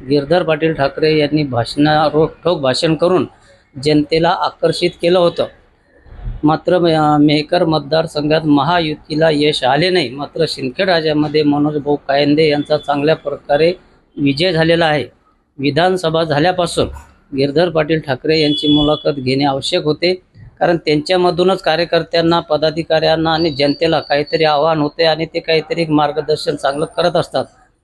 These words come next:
आपल्यासोबत आहेत ते, आपण त्यांच्याशी बोलूया. पाटील साहेब, नमस्कार.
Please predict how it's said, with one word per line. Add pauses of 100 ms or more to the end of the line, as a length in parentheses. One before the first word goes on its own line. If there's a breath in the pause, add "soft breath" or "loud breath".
(140)
आपल्यासोबत
आहेत
ते,
आपण
त्यांच्याशी
बोलूया. (880)
पाटील
साहेब,
नमस्कार.